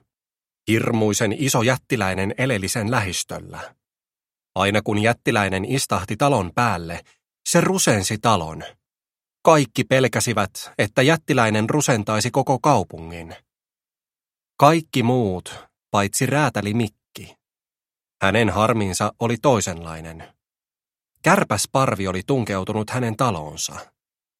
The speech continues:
Kärpäset lentää surisivat hänen ympärillään. Viimein Mikki tarttui kärpäslätkäänsä. Hän läimäytti sen pöytään. Lätkän nostettuaan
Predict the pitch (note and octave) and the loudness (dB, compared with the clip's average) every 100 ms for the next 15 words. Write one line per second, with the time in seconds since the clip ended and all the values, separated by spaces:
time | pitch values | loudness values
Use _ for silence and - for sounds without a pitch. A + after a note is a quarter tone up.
0 | _ - G2+ G2+ A2 A2+ G#2 A#2 A#2+ B2+ | _ 0 2 2 -2 -4 -2 0 0 0
1 | A2 G2 - C3+ A#2+ G#2+ F#2+ F2+ - G#2+ | 0 0 0 0 0 -2 -4 -4 -4 -2
2 | G#2+ B2 G2+ E2+ D#2+ D#2+ D#2 D#2 E2 - | -2 -4 -4 -6 -10 -14 -14 -14 -14 -16
3 | _ _ _ _ _ _ _ _ _ _ | _ _ _ _ _ _ _ _ _ _
4 | _ _ - D3+ G3 C#3 A2+ G#2 C#3 - | _ _ 0 0 2 0 0 0 0 -2
5 | A2 G#2 G2+ - A2 G#2 B2 - E2+ - | -4 -4 -4 -4 -2 0 0 -2 -6 -10
6 | F2 - - E2+ - - F#2 - _ _ | -10 -14 -14 -12 -10 -12 -12 -20 _ _
7 | _ _ _ _ - A2+ G#2 A2+ B2 A2 | _ _ _ _ 0 2 4 4 4 2
8 | F#2+ A2+ A#2+ G#2 C3+ A#2+ E2+ F2+ D#2+ E2 | 0 -2 -2 0 2 2 0 -6 -10 -12
9 | - - _ _ _ _ _ _ _ _ | -16 -20 _ _ _ _ _ _ _ _
10 | _ G2+ G2 - G2+ G#2 A2 - G#2 _ | _ 0 0 0 2 2 0 -2 -6 _
11 | G#2+ G2 F#2 F#2 | -4 -2 -4 -6